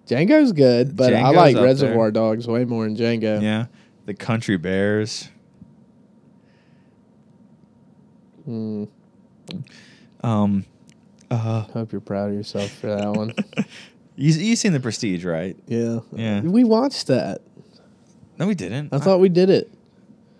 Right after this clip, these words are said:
Speaker 2: Did we? We
Speaker 1: Uh, yeah, we did do
Speaker 2: We
Speaker 1: it.
Speaker 2: did do it. We totally did it.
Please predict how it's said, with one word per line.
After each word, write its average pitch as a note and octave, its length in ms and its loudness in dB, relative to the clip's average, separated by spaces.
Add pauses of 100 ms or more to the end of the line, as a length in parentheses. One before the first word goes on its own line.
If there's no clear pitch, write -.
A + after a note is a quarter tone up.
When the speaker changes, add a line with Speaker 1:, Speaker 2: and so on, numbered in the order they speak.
(260)
Speaker 2:
Did C#3+ 180 -2
we? B3+ 240 -2 (260)
We D#3 120 0
Speaker 1:
Uh, - 100 -6
yeah, D3 400 2
we B2 180 2
did C#3+ 380 -2
do A2 140 -2
Speaker 2:
We G3 80 6
Speaker 1:
it. E3 80 2
Speaker 2:
did E3 180 2
do C3+ 160 2
it. A2+ 240 0
We D3+ 160 2
totally E3+ 320 2
did B2 220 0
it. G#2+ 200 -4